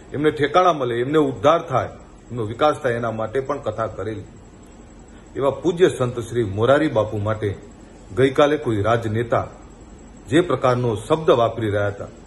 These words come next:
હું માનું છું કે ગઈકાલે અને અત્યાર સુધીમાં એ લાખો આંખોમાં આંસુ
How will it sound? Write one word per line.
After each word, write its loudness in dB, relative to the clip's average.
હું -16
માનું -2
છું -12
કે -6
ગઈકાલે 2
અને -4
અત્યાર -2
સુધીમાં -8
એ -6
લાખો 4
આંખોમાં 0
આંસુ -8